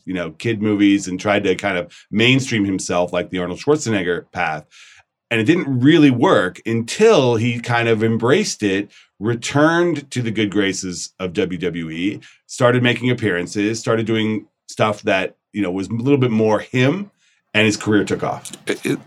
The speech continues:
Speaker 2: to, to your point, I think he was given advice early on, Hey, get rid of the muscles, in the Get Shorty sequel, I don't remember the name of it, he pay-, played, y-, you know, sort of a soft-spoken butler type character. So get rid of the muscles. Don't be a handsome leading man. Distance yourself from W W E.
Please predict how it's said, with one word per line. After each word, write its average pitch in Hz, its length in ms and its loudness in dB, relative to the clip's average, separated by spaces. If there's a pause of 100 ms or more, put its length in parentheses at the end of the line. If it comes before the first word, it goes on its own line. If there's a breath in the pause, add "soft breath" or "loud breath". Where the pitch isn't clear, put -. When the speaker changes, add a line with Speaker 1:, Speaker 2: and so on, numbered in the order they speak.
(160)
Speaker 2:
to, 151 120 2
to - 180 0
your 104 160 2
point, 117 320 -2
I 87 80 -2
think 110 240 -2
he 107 80 -2
was 87 180 0
given 90 240 0
advice 82 460 0
early 85 240 0
on, 95 320 -2 (400 loud breath)
Hey, 82 240 0 (120)
get 104 160 0
rid 107 160 0
of 104 80 0
the 101 80 0
muscles, 82 640 -2 (500 soft breath)
in 95 220 -2
the 78 80 0
Get 101 180 0
Shorty 90 320 0
sequel, 92 500 0
I 78 60 0
don't 82 160 -2
remember 82 280 0
the 78 100 -2
name 80 220 0
of 78 160 -2
it, 76 160 0
he - 160 -4
pay-, 80 340 -2
played, 82 560 -2
y-, 107 60 -2
you 104 160 -2
know, 76 100 0
sort 76 180 -2
of 67 120 -4
a - 20 -2
soft-spoken - 760 -2
butler 80 420 -2
type 82 280 -2
character. 92 580 -2 (340 loud breath)
So - 140 -2
get 120 200 0
rid 123 140 0
of 110 60 0
the 104 80 0
muscles. 92 480 0
Don't 113 320 -4
be 104 120 0
a 90 60 0
handsome 92 460 -2
leading 80 320 0
man. 78 420 0
Distance 110 440 0
yourself 85 440 0
from 82 260 -2
W 80 260 -2
W 80 400 0
E. 80 240 0